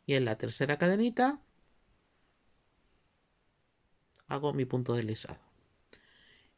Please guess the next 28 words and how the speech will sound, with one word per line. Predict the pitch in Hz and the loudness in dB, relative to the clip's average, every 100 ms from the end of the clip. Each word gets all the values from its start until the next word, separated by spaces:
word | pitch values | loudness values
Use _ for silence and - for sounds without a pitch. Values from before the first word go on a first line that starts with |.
| - | -2
Y | 143 | 2
en | 139 | 4
esto | 165 175 214 | 4 4 4
va | |
a | 196 | 4
consistir | 190 190 175 180 160 | 4 2 0 2 4
esto, | 139 131 | 2 -2
chicas. | - 156 131 - - - | -4 -4 -6 -8 -20 0
Creo | 147 160 | 4 4
que | 175 180 175 | 6 6 8
en-, | 175 165 151 - _ - - - _ _ _ _ _ _ _ _ _ _ _ _ _ - - - _ _ - | 6 4 0 -8 _ -20 -20 -20 _ _ _ _ _ _ _ _ _ _ _ _ _ -12 -12 -12 _ _ 0
no | 151 156 | 2 4
es | |
complicado. | - 151 143 143 214 170 - _ _ - - - - _ - | 2 2 2 2 2 0 -4 _ _ -20 -20 -20 -20 _ -4
Bueno, | 143 113 - | -2 -2 2
o-, | 135 127 131 135 - _ _ _ _ _ _ _ _ _ _ - - | 4 6 6 4 0 _ _ _ _ _ _ _ _ _ _ -20 -14
os | - 110 | -6 -2
empiezo | 113 110 131 156 | 0 2 4 4
esta | 139 147 | 4 6
vuelta | 160 185 240 262 240 | 6 6 6 4 4
y | 151 | 2
ya | 139 139 | 4 6
creo | 170 | 4
que | 170 151 | 4 4
queda | 156 | 4
bastante | 147 147 147 139 | 4 2 0 0
claro. | 123 98 92 - _ - - - - | -2 -4 -8 -14 _ -20 -20 -18 -4
Bueno, | 120 - | -2 -2